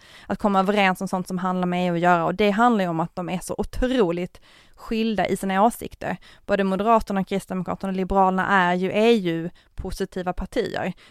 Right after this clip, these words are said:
medan Sverigedemokraterna då inte är det. Så att vi får väl se om det kommer få bredare konsekvenser över de här fyra åren. Och s-, särskilt när vi närmar oss Europaparlamentsvalet nästa år.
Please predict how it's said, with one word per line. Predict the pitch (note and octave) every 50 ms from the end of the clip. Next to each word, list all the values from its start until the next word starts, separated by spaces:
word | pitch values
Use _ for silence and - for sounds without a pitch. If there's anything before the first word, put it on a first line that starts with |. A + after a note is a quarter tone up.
| _ -
medan | F#3+ F#3 F3
Sverigedemokraterna | - F3+ F3 E3+ F3 E3+ F3 - - F3 F3 E3
då | -
inte | - F3+ F3 E3+ - -
är | - F#3+ - -
det. | - - - - _ _ _ - - -
Så | - -
att | G3 _ _ -
vi | G3+ G#3+ A3
får | - A3
väl | A3+ G#3+
se | - A#3 G#3 G3
om | G3 G#3 A3
det | G#3+ G3+
kommer | - G3 F#3 F3+
få | - - F3+ F3 F3 F3+ - _ _ _ _ _ _ -
bredare | G3+ G3+ G3+ G3+ G3+ G#3+ A3 G#3 G3 F3 F#3
konsekvenser | - - G3 F#3 - A3+ - D#4+ B3 G3 F#3 F3+ - - E3+ E3+ E3+ E3+ - -
över | - F3+ E3+ E3 E3 E3 E3+ F3
de | F3+ F3 F3 F3 E3 -
här | - E3+ E3
fyra | - - F#3+ F3+ F3+ F3+ F3+ - B3 A3
åren. | - - - - - - G3 F3 - - - -
Och | A3 F#3
s-, | - - - G#3+ G#3 G3+ -
särskilt | - G3 G3 F#3+ F3+
när | F3+ F3+
vi | F#3 F#3
närmar | G3+ A3 A3+ G#3 F#3 F3
oss | - -
Europaparlamentsvalet | F#3 F3 F3+ F3 - F3+ F3+ F3+ F3 F3+ E3+ - - F#3 F3 F3 F3+ F#3 -
nästa | G#3+ F#3+ - - -
år. | -